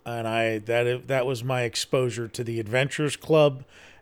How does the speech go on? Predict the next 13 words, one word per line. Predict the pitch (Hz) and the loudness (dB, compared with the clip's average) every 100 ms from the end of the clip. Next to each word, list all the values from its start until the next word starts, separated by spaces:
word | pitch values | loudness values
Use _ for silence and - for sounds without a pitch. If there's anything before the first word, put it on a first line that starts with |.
| _ - | _ 6
at | 160 - | 6 6
which | 147 139 - | 0 0 -2
point | - 151 135 | 0 2 2
Adventurers | 117 127 117 131 110 | 0 0 0 -6 -6
Club, | - 139 120 117 110 110 - | -4 0 2 2 -2 -18 -16
which | 117 113 - | -10 -8 -8
we'll | 120 | -10
cover | - 139 117 | -2 -2 0
next | 117 110 - | -4 -6 -6
month, | 127 127 143 - - | -2 0 0 -4 -6
was | 120 113 | -4 -4
totally | - 151 131 123 | 4 6 6 2
ruined | 110 123 147 156 160 151 | 2 6 8 8 4 -2